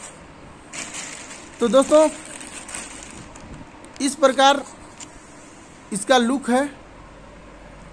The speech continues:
आप देख सकते हैं। और यहाँ से जो दिया हुआ है,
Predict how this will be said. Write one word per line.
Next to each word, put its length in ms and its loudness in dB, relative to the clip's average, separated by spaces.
आप 120 2
देख 200 4
सकते 280 -2
हैं। 220 -2
और 120 6
यहाँ 240 6
से 220 0
जो 180 4
दिया 240 4
हुआ 200 6
है, 200 2